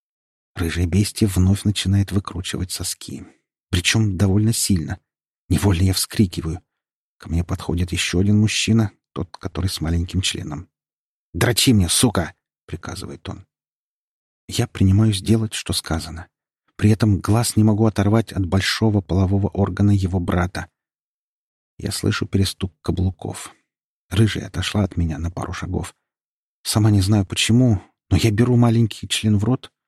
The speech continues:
начинаю его сосать. Слышу смешки других мужчин,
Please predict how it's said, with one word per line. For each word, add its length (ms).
начинаю 500
его 160
сосать. 560
Слышу 360
смешки 420
других 380
мужчин, 560